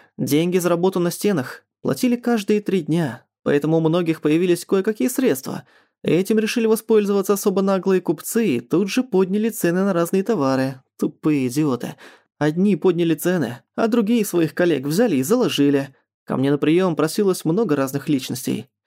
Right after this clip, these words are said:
В общем, по-хорошему люди не понимают. Пришлось у этих наглецов конфисковать товары, а их показательно выпороть. Благо, таких было немного. Товары продал более честным купцам,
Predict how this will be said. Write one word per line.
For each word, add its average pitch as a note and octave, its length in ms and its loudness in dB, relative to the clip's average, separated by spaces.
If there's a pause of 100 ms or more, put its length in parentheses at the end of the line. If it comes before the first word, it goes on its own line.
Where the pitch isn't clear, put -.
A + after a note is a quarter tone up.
(300)
В D3+ 180 0
общем, A#3+ 340 -2
по-хорошему F3 760 0
люди C#3 240 0
не C#3+ 80 0
понимают. B2+ 640 -2 (120)
Пришлось B3 420 -2
у A#3+ 40 4
этих A#3 200 -4
наглецов G#3+ 440 0
конфисковать F#3+ 640 -2
товары, D3 440 0 (260)
а F#3 160 2
их A#3+ 180 0
показательно G#3 680 0
выпороть. D3 560 -2 (240)
Благо, C#3 300 2
таких C#3+ 280 -4
было D3+ 140 2
немного. D#3 560 -2 (580)
Товары G#3 580 0
продал G3 360 2
более F3 320 0
честным D#3 360 -2
купцам, D3 460 -2